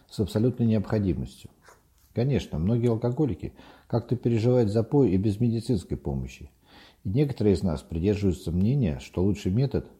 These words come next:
резкая завязка. Однако куда большая часть членов А А полагает, что у новичка, страдающего алкоголизмом в тяжелой форме, будет гораздо больше шансов добиться успеха, если на начальной стадии он пройдёт хорошее больничное лечение.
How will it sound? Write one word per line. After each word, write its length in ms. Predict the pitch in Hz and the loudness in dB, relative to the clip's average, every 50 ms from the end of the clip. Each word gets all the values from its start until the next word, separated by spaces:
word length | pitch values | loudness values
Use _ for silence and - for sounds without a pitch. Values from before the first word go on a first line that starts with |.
| _ _ _ _ - | _ _ _ _ -6
резкая 420 | 92 90 120 131 123 - 127 113 | -2 0 0 0 0 -2 -2 0
завязка. 580 | 95 107 113 104 98 80 69 - - 62 64 - _ _ _ _ _ _ - - - - - - - - - _ - | 2 2 2 2 2 0 0 -4 -10 -16 -18 -18 _ _ _ _ _ _ -20 -20 -20 -20 -20 -20 -20 -20 -20 _ -4
Однако 460 | 95 90 85 107 117 110 - - 95 | -4 -2 0 0 0 -2 -2 -4 -6
куда 260 | - - 104 107 107 | -4 -2 0 2 2
большая 380 | 98 101 147 160 - - 92 82 | 2 2 0 0 -2 -2 -6 -4
часть 240 | - 92 90 - - | -2 -4 -4 -4 -4
членов 360 | - 92 92 85 82 - - | -4 -4 -2 -2 -2 -4 -4
А 120 | 82 80 | -4 -4
А 40 | 76 | -4
полагает, 600 | - - 98 104 107 104 110 110 92 80 - - - - _ _ - | -2 -2 0 0 0 0 0 0 0 -2 -4 -8 -16 -20 _ _ -18
что 180 | - - 98 | -8 -2 0
у 20 | 92 | 0
новичка, 460 | 90 92 - - 196 - - 143 143 | 2 2 2 0 -2 -2 0 0 0
страдающего 640 | - - - 92 92 80 92 90 87 82 - - 90 | 0 -2 -2 -4 -2 0 0 0 0 -2 -2 -4 -4
алкоголизмом 600 | 80 - 87 76 87 92 92 87 80 87 85 78 | -4 -4 -4 -4 -2 -2 -2 -2 -2 -4 -6 -6
в 20 | - | -4
тяжелой 380 | - 85 82 87 90 85 85 | -4 -4 -2 -2 -2 -2 -2
форме, 440 | - - - 117 113 95 78 67 - - _ _ _ _ _ - _ - - _ _ _ - | -4 -4 -4 -2 -2 -2 -4 -6 -8 -12 _ _ _ _ _ -20 _ -20 -20 _ _ _ -2
будет 280 | 120 127 127 131 131 | 0 0 2 2 0
гораздо 460 | 123 120 139 135 143 127 120 104 113 | 2 4 4 4 4 2 2 2 2
больше 380 | 110 104 131 131 110 - - 104 | 2 4 4 2 2 0 -2 -6
шансов 400 | - - 131 131 117 - 92 82 | -4 -2 -2 -2 -2 -2 -2 0
добиться 420 | 82 92 87 95 98 95 - - | 0 0 2 0 0 -2 -2 -2
успеха, 500 | 95 87 - - 127 127 - - - 60 - _ _ _ _ - - - - _ _ - | -4 -4 -2 -2 -2 -2 -2 -4 -8 -12 -12 _ _ _ _ -20 -20 -20 -20 _ _ -2
если 280 | - 98 95 98 - 110 | 0 0 0 0 0 0
на 100 | 104 104 | 2 2
начальной 480 | 101 101 95 - - 131 127 123 117 | 2 0 0 0 0 0 0 0 0
стадии 340 | - - - 90 76 67 76 | -2 -2 -2 -2 -2 -2 -4
он 100 | 82 76 | -4 -4
пройдёт 380 | - 87 87 85 82 98 92 - | -4 -2 -2 0 0 -2 -4 -4
хорошее 440 | - 92 95 120 120 - - 110 | -4 -2 -2 -2 -2 -2 -2 -2
больничное 520 | 85 78 85 87 90 90 85 - - 90 85 | 0 0 0 0 -2 -2 -4 -4 -6 -4 -2
лечение. 540 | 82 80 73 - - 80 73 71 65 65 | -2 -4 -4 -4 -6 -6 -6 -6 -8 -10